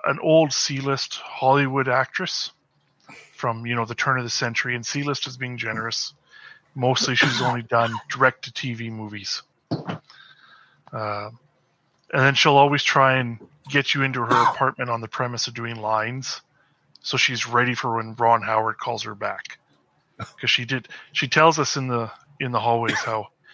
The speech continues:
she had an interview with, or, uh, an audition with Ron Howard once,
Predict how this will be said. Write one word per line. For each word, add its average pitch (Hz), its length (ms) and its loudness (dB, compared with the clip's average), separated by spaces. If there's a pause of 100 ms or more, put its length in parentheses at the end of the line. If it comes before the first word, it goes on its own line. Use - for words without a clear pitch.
(120)
she - 160 -4
had 151 220 6
an 131 160 0
interview 123 460 -2
with, 107 220 -10
or, 113 280 -2
uh, 110 220 -2
an 120 80 -6
audition 120 360 0
with 113 120 -8
Ron 123 160 2
Howard 117 280 2
once, 107 360 -12